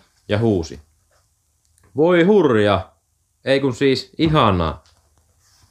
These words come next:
Onneksi kavereita ei ollut näkemässä,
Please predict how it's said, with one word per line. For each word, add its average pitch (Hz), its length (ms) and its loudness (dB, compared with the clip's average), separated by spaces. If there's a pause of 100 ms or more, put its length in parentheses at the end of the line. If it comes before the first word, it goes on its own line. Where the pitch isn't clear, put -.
(760)
Onneksi 135 300 -2
kavereita 113 600 0
ei 101 140 0
ollut 98 200 -2
näkemässä, 87 600 -8